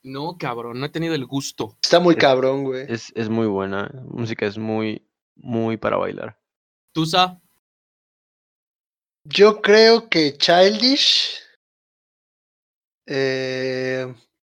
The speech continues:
Speaker 2: cien por ciento reviviría a Freddie Mercury para verlo una vez, güey, con Queen. Y The nineteen seventy-five, definitivamente, güey.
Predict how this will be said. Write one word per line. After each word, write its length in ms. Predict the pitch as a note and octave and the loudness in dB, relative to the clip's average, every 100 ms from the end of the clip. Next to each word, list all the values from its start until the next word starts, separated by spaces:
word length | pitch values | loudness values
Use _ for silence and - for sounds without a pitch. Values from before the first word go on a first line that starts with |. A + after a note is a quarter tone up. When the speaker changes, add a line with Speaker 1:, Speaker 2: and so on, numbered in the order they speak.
| _ _ _ - | _ _ _ -2
Speaker 2:
cien 280 | - F#3 F3 | 2 4 4
por 160 | D3 | 4
ciento 300 | C#3 D3+ D3 | 4 2 2
reviviría 640 | C#3 C#3 C#3 C3+ C#3 D3 C#3 | 4 4 2 2 6 6 6
a 40 | |
Freddie 260 | - C#3+ C#3+ | 4 2 2
Mercury 460 | C#3+ D3 D#3+ D3+ | 0 0 0 0
para 200 | D3+ C3+ | 4 4
verlo 280 | C3 C3+ C#3+ | 2 0 -2
una 200 | C#3 C3 | 0 0
vez, 260 | B2+ C#3 C#3+ | 2 2 0
güey, 260 | C#3 D3+ | 2 0
con 200 | D3 B2 | 0 -6
Queen. 420 | A#2+ D3 F3 G#3 G#3+ _ - _ _ _ _ _ _ _ _ _ - | -2 2 2 0 -6 _ -20 _ _ _ _ _ _ _ _ _ 0
Y 720 | G3 G#3+ A3+ A3+ A#3 A#3 A3 | 4 6 6 6 4 4 4
The 120 | E3+ | 6
nineteen 340 | E3 E3 D#3+ | 6 4 0
seventy-five, 640 | D3 C#3+ C#3 B2+ C3 B2+ B2+ - - | 2 0 0 -4 -2 -2 -4 -14 -10
definitivamente, 880 | C#3+ C3 C3+ B2+ C3 B2+ B2 A#2+ B2+ | -6 -6 -6 -2 -2 -2 -4 -6 -4
güey. 320 | B2 B2 C3 | -4 -6 -10